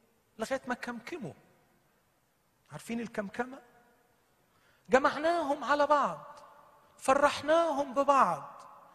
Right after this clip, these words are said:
شجعناهم ببعض، عزناهم ببعض، دلعناهم مع بعض. لغاية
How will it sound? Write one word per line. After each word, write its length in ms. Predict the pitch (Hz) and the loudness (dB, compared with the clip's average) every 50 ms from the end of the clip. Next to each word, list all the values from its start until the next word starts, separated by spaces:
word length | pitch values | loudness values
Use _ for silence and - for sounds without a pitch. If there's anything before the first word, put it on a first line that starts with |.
| - - - | -20 -10 0
شجعناهم 960 | - - 285 233 214 294 254 233 285 320 339 349 339 330 294 247 294 320 294 | 4 4 4 4 4 0 0 2 4 4 4 4 4 2 0 -2 -4 -6 -4
ببعض، 480 | - 285 285 294 277 247 208 185 170 156 - - - - - - - - - - - | -2 2 4 6 6 6 4 2 0 -4 -8 -14 -18 -20 -20 -20 -20 -20 -20 -6 0
عزناهم 880 | - 220 247 196 185 - 277 285 330 339 339 339 330 302 262 285 311 262 | 2 2 2 2 0 0 2 4 4 4 4 4 2 2 0 0 0 0
ببعض، 440 | 269 269 285 269 247 208 175 147 131 - - - - - - - - - - - - | 2 6 8 8 8 6 4 -2 -6 -10 -16 -18 -20 -20 -20 -20 -20 -20 -20 -20 -6
دلعناهم 920 | 165 190 254 269 269 285 240 - 247 285 330 339 349 339 294 254 285 294 277 | 0 0 2 4 6 4 4 4 4 2 4 4 4 4 2 0 0 0 2
مع 180 | 262 202 233 | 2 4 4
بعض. 380 | 254 240 208 160 131 113 - - - - - - - - - - - - _ _ _ _ _ _ _ _ _ _ _ _ _ _ _ _ _ _ _ - | 6 6 6 6 4 0 -6 -12 -16 -18 -20 -20 -20 -20 -20 -20 -20 -20 _ _ _ _ _ _ _ _ _ _ _ _ _ _ _ _ _ _ _ -16
لغاية 560 | 170 170 139 160 160 156 147 147 143 143 - | -8 -4 0 0 2 2 0 -2 -4 -6 -10